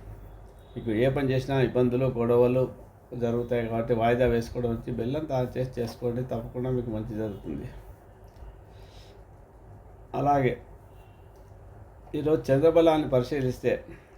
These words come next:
మేష, కర్కాటక, సింహ, తుల, వృశ్చిక, ధనుస్సు, మకర మరియు మీన రాశుల వారికి చంద్రబలం బాగుంది. తులా రాశి వారికి అర్ధాష్టమ చంద్రుడు, కుంభరాశి వారికి అర్ధాష్టమ చంద్రుడు,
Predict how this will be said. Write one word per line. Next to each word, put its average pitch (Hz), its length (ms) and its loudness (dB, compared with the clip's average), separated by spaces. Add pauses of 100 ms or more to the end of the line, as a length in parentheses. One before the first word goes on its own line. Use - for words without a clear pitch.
మేష, 139 280 0
కర్కాటక, 135 580 0
సింహ, 135 380 -2
తుల, 131 300 0
వృశ్చిక, 123 520 -2
ధనుస్సు, 120 440 -2
మకర 123 560 -4
మరియు 117 400 -4
మీన 131 240 2
రాశుల 123 380 0
వారికి 120 440 -4
చంద్రబలం 123 400 0 (340)
బాగుంది. 117 420 -2 (840)
తులా 147 220 4
రాశి 143 280 4
వారికి 131 280 2
అర్ధాష్టమ 120 460 -2
చంద్రుడు, 123 540 -2 (680)
కుంభరాశి 139 480 2
వారికి 123 320 2
అర్ధాష్టమ 110 640 -2 (600)
చంద్రుడు, 113 380 -2